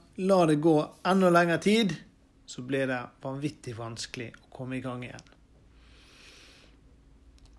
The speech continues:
Og hvorfor er det sånn? K-, hva er det vi kan gjøre med det? Jo, <laughs> for å bruke denne podcasten her som et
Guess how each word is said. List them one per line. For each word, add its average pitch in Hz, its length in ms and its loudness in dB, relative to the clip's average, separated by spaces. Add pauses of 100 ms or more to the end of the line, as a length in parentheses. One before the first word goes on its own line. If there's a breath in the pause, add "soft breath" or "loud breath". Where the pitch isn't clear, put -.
(240)
Og 165 60 -8
hvorfor 240 320 0
er 226 160 10
det 127 80 2
sånn? 120 220 -2 (1000)
K-, - 120 -12 (100)
hva 240 160 2
er 233 100 4
det 208 60 4
vi 175 140 6
kan 170 320 6 (160)
gjøre 170 500 10
med 160 300 4
det? 120 80 -8 (880 soft breath)
Jo, 196 160 6 (1300 loud breath)
<laughs> - 380 -4
for 175 220 6
å 160 60 6
bruke 196 580 6
denne 202 320 4
podcasten 147 640 6
her 147 160 6 (100)
som 156 220 4
et 156 200 0